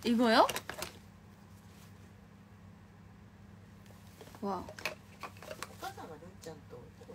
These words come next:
Speaker 2: 同じスキンケアじゃないですよね。
Speaker 1: そう。
Speaker 2: エイジングです。
Speaker 1: ママはエイジングケア。私は結構鎮静とか保湿メインで選んでます。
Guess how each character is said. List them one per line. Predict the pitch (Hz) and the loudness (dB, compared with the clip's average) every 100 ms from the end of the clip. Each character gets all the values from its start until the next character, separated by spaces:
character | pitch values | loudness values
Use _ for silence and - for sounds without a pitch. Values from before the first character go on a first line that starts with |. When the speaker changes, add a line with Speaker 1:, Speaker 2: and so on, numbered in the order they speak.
| 151 | -12
Speaker 2:
同 | 151 | -12
じ | 147 | -12
ス | - 147 | -16 -16
キ | |
ン | 147 | -14
ケ | 165 | -10
ア | 147 | -12
じ | - - | -12 -14
ゃ | |
な | 135 | -16
い | - | -16
で | |
す | - | -16
よ | - | -14
ね。 | - - | -14 -14
Speaker 1:
そ | - - 262 - - - - | -4 4 4 4 -6 -16 -12
う。 | |
Speaker 2:
エ | |
イ | 175 | -10
ジ | |
ン | |
グ | - - - - - 165 | -12 -16 -16 -16 -14 -8
で | |
す。 | 240 | 0
Speaker 1:
マ | 262 | 2
マ | 254 214 | 4 2
は | 196 | 2
エ | 196 | -2
イ | |
ジ | 202 202 | -2 -2
ン | 196 | -2
グ | 190 | -6
ケ | - | -6
ア。 | 180 | -4
私 | 208 302 294 311 | 0 0 0 0
は | 294 | 0
結 | 285 - | -2 -6
構 | 220 | -6
鎮 | - 277 269 | 0 2 2
静 | - 269 262 | 0 -2 -2
と | 262 | -6
か | - 190 185 - | -4 -2 -2 -2
保 | 233 | -4
湿 | - - 240 | -6 -4 0
メ | 240 | 2
イ | 214 | 2
ン | 180 180 | 0 -4
で | 170 170 214 403 311 - - | -6 -4 -2 -2 -2 -8 -6
選 | 196 190 | -4 -4
ん | |
で | 180 | -6
ま | 175 - | -8 -10
す。 | - - | -10 -12